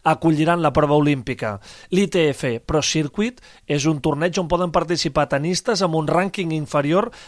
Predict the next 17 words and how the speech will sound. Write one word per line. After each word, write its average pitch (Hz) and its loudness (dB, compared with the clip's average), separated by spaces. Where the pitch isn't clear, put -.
al 156 4
cent 196 0
cinquanta 180 0
de 165 2
l'A 165 0
T 160 2
P, 160 0
però 156 4
serveix 151 4
a 139 0
molts 156 4
jugadors 165 2
per 151 -2
iniciar-se 151 -2
en 202 0
el 170 0
professionalisme, 143 -2